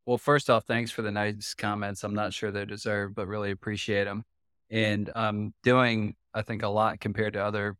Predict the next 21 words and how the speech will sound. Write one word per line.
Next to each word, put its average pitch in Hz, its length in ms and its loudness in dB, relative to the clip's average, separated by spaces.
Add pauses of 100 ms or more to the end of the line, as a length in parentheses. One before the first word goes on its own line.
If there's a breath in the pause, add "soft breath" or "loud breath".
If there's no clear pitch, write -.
business 107 360 0
owners, 101 300 2
but 95 120 -10
not 107 160 2
doing 107 180 0
as 101 140 -4
much 104 240 0
as 95 160 -10
you 110 200 0
are. 104 360 2 (380)
And 107 180 -2
so 101 480 -2 (160)
just 110 180 -4
wanna 104 160 0
make 101 160 -4
sure 101 220 -4
all 104 100 -4
the 98 80 -4
listeners 101 460 -4
know 104 140 0
that. 107 220 2